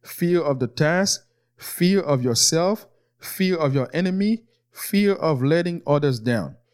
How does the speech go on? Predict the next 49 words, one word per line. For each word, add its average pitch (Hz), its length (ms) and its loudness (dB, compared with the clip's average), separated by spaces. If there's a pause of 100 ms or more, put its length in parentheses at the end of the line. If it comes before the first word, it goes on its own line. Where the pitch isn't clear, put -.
(260)
Just 143 180 6
remember, 151 540 2
the 113 160 -2
fear 202 400 -2
will 170 180 0
never 180 340 0
go 147 160 -2
away 110 540 0
until 127 320 0
you 123 80 2
decide 113 440 -2
to 113 40 -4
do 107 140 -6
something 110 480 -4
about 92 400 -6
it. - 60 -18 (360)
I 117 80 2
have 135 160 6
some 139 80 2
application 139 540 0
questions 165 320 0
for 156 120 0
you 151 80 0
today, 151 380 0 (240)
so - 160 4
you 131 80 6
can 123 320 0 (160)
ponder 165 300 4
on 160 160 -2
them 160 240 -2
for 131 560 0
this 117 240 2
week. 180 260 2 (400)
What's 156 320 4
one 190 260 2
thing 214 200 0
that 170 180 4
you 156 80 0
always 180 440 2
wanted 180 240 -2
to 170 80 -4
do 165 300 2 (420)
but 131 120 6
have 135 260 2
been 135 140 2
afraid 156 360 -2
to 170 80 -4
do 120 240 0
it? 139 120 -2